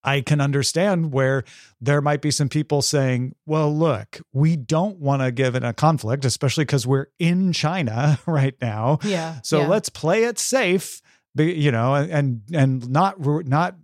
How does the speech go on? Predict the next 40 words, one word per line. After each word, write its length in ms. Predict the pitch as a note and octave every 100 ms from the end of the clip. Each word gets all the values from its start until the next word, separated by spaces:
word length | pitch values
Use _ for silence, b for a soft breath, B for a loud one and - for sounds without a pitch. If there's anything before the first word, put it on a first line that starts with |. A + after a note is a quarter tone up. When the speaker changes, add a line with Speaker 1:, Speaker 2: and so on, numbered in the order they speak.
| D#3
Speaker 1:
rock 280 | D3 F#3+ -
the 60 | F#3+
boat." 400 | A3+ G#3 G3 G3+ B B B -
And 160 | B2+
you 60 | A#2
might 220 | A2 A#2+
have 180 | C3+ B2+
some 180 | D#3+ D#3+
advisors 560 | C#3 G3 A3+ F3 C#3
around 380 | D3+ D3 D3+ D3
going, 360 | D3 C#3 C#3 B2 b b b -
"You 180 | G3+ B3
know, 360 | B3+ A#3+ A#3+
that 300 | G#3+ G#3 C4+
slate, 800 | - - D#3+ D3 D3 C3+ - - - -
is 260 | G3+ D3+
there, 480 | A#2 F#3 F#3 D#3 C3 -
are 140 | D3+
you 240 | C#3+ C3+ B2
sure 500 | - C#3 E3+ B3 B3+
that 260 | C4 C4+
should 200 | - C4+
be 160 | C#4 C#4+
adopted?" 760 | C#4 C#4+ D4 - D#4+ D4+ F#3
You 140 | E3 E3
know, 160 | B2
not 300 | C#3 D3+ F#3
telling 260 | - F3+ E3+
you 100 | E3
not 320 | E3 A#3 B3+
to, 340 | - C3 A#2+ F3
but, 340 | C3 C#3 C3+ - _ _
you 100 | C#3+
know, 260 | A2+ A#2 C3
highly 480 | - C3+ D#3+ F3+ F#3
implying 580 | F#3+ - A#3 D#3 D3+ F3
that 160 | D3
maybe, 440 | B2+ C3 C#3 D3 C#3+ B B B A2+
uh, 340 | A#2+ B2 B2 C3+
you, 280 | C#3 C#3